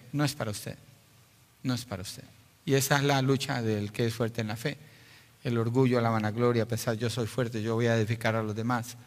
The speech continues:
Pues no es para usted, es para eso, para edificar a los demás. Pero no considerándose como superior a ellos, sino con, cu-, teniendo cuidado de no ser tentado,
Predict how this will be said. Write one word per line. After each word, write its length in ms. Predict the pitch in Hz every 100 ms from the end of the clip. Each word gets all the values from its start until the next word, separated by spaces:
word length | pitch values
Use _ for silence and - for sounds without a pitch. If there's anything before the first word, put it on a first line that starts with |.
| -
Pues 160 | - 180
no 80 | 180
es 80 | -
para 200 | 143 117
usted, 200 | - 139
es 100 | 131
para 240 | 147 127
eso, 200 | 131 120
para 160 | 117 107
edificar 400 | 107 110 117 113
a 40 |
los 140 | 107
demás. 420 | 101 104 120 120 - - - -
Pero 160 | - 143
no 160 | 147 151
considerándose 760 | 160 156 147 135 135 139 139
como 180 | 131 123
superior 420 | 127 120 117 120
a 160 | 127 131
ellos, 220 | 139 135
sino 280 | 135 123 117
con, 160 | 139 127 - -
cu-, 140 | 143
teniendo 400 | - 131 123 139
cuidado 420 | 139 147 143 143
de 60 | 147
no 100 | 120
ser 180 | 113 113
tentado, 500 | 135 131 196 -